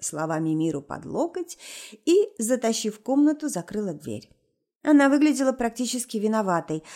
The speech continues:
а деревянный меч, который прятала за спиной, придавал ей едва ли не девчачий вид. Я не смогла сдержать улыбки.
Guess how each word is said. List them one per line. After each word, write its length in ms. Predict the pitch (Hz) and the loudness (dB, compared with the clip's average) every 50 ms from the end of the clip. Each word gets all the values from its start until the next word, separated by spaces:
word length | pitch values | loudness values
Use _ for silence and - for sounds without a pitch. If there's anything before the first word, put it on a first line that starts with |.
| - - - - | -20 -20 -10 -4
а 200 | 196 202 196 190 | 0 0 2 2
деревянный 600 | 180 202 220 226 226 226 226 220 220 220 226 226 | 2 2 2 2 2 2 2 2 2 0 0 2
меч, 380 | 233 262 320 359 330 - - - - - _ _ | 2 4 4 4 2 0 -4 -12 -16 -20 _ _
который 400 | - 190 190 196 208 214 226 226 | -4 -4 0 2 2 2 2 2
прятала 680 | 226 - 247 247 247 226 208 170 - 160 151 156 160 | 0 -2 0 2 2 2 2 2 0 -4 -6 -6 -6
за 140 | 151 156 160 | -6 -6 -8
спиной, 520 | - - - 208 220 247 294 330 339 330 - _ _ _ _ _ _ | -8 -6 -4 -2 0 2 2 2 2 0 -4 _ _ _ _ _ _
придавал 540 | - 269 277 240 269 262 262 311 349 370 | 0 4 6 6 6 8 8 6 6 6
ей 400 | 359 302 240 226 262 294 302 285 | 4 2 2 2 2 4 4 2
едва 560 | 233 208 247 277 262 202 208 190 190 208 254 294 | 2 2 0 0 0 0 0 0 2 2 2 2
ли 160 | 285 269 240 | 2 2 0
не 300 | 233 240 254 262 262 247 | 0 0 0 0 -2 -2
девчачий 680 | 214 233 240 214 - - 277 285 277 - - 226 214 | -4 -4 -6 -6 -2 -2 -2 -2 -2 -4 -6 -6 -6
вид. 320 | 180 170 175 165 - _ _ _ - - _ | -6 -6 -8 -10 -10 _ _ _ -20 -20 _
Я 300 | - 202 185 233 262 285 | -12 -4 -2 0 2 2
не 120 | 269 220 220 | 2 2 0
смогла 460 | 202 - 202 180 175 170 165 156 175 | -2 -4 -6 -6 -4 -4 -2 -2 -2
сдержать 480 | 156 143 143 131 139 131 151 147 - | -2 -4 -6 -6 -6 -6 -8 -8 -10
улыбки. 560 | 156 147 131 123 - - _ _ - - - | -12 -14 -14 -14 -16 -18 _ _ -20 -20 -20